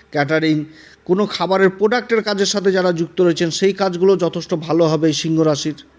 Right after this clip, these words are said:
এইখানটাতেও কিন্তু কর্মসূত্রে আবার দীর্ঘযাত্রা, মানে দূরযাত্রা হওয়ার প্রবল সম্ভাবনা থাকছে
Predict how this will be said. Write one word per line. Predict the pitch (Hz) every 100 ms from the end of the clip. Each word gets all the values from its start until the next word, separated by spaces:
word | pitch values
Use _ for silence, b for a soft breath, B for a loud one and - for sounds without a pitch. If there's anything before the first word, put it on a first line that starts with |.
| _ _ _ -
এইখানটাতেও | 226 220 254 254 254 247
কিন্তু | 269 269
কর্মসূত্রে | 247 247 247 240 233 226
আবার | 220 214
দীর্ঘযাত্রা, | 190 190 202 196 185 - 143
মানে | 139 147 143
দূরযাত্রা | 135 202 202 214 214 196 175
হওয়ার | 147 160 160
প্রবল | 143 180 202
সম্ভাবনা | 190 202 196 202 196 185
থাকছে | 190 - 185